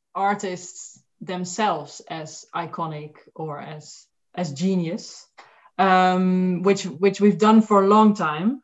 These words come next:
And actually, this week, I think there was an interview with the director of the Stedelijk Museum in Amsterdam, uh, one of the most, uh, important contemporary art museums in the Netherlands. And they have on their,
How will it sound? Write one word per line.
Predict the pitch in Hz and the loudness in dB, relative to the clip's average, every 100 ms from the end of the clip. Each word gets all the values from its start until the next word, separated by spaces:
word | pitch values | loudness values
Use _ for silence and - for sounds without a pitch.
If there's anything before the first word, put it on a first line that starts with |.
| 185 | -4
And | 190 | -2
actually, | 185 196 202 190 185 - _ _ _ | -2 0 0 0 -2 -12 _ _ _
this | - 190 202 202 | -16 0 2 4
week, | 202 233 208 | 4 6 4
I | 175 | 2
think | 180 202 | -2 0
there | 196 190 | 2 0
was | 196 | 0
an | 196 | -2
interview | - 208 208 190 190 | 2 2 2 0 0
with | 180 180 180 | 0 -2 -2
the | 175 | 0
director | 180 180 190 190 185 | 2 2 0 -2 -4
of | - 170 | -4 -8
the | - 165 160 | -6 -6 -6
Stedelijk | 160 - 220 214 202 | -4 2 4 4 2
Museum | 185 180 180 170 175 | 0 -2 -4 -4 -4
in | 180 | -2
Amsterdam, | 202 202 175 151 156 175 - | -2 -4 -8 -8 -8 -8 -8
uh, | 165 160 156 | -12 -10 -10
one | 151 160 | -10 -10
of | 160 | -10
the | 165 | -10
most, | 156 156 - - | -8 -10 -12 -14
uh, | 160 147 147 156 _ _ _ - | -12 -12 -14 -20 _ _ _ -8
important | 185 185 190 190 180 | -4 0 0 -2 -4
contemporary | 180 190 185 185 | -2 -2 -2 0
art | 185 220 | 2 4
museums | 208 170 175 165 170 | 4 2 -2 -4 -6
in | 165 | -6
the | |
Netherlands. | 160 156 151 160 202 - | -6 -8 -8 -8 -8 -8
And | 190 202 180 190 | -2 0 0 2
they | 208 | 2
have | 208 208 202 | 4 2 2
on | 202 202 | 2 2
their, | 190 180 180 180 180 | 2 0 0 -2 -4